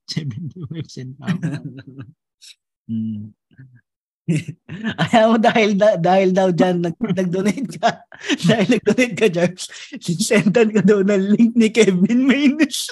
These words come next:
Speaker 2: <laughs> Mahal.
Speaker 1: Hindi ka, hindi ka mawawalan, Jarvin. "Ito na, sending na," sabi ni Kevin.
Speaker 2: <laughs>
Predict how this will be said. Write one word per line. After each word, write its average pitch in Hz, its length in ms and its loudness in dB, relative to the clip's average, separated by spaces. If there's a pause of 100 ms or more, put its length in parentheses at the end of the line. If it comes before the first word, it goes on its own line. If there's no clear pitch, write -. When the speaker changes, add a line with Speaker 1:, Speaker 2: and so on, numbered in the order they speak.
(100)
Speaker 2:
<laughs> 320 220 -14
Mahal. 226 560 -6 (3000)
Speaker 1:
Hindi 131 320 -2
ka, 127 120 -2 (200)
hindi 127 260 -8
ka 131 140 -8
mawawalan, 120 640 -4
Jarvin. 110 560 -4 (640)
"Ito 104 220 -16
na, 117 180 -14
sending 151 540 -8
na," 120 120 -4 (140)
sabi 107 340 -14
ni 101 80 -6
Kevin. 233 640 -4
Speaker 2:
<laughs> - 40 -20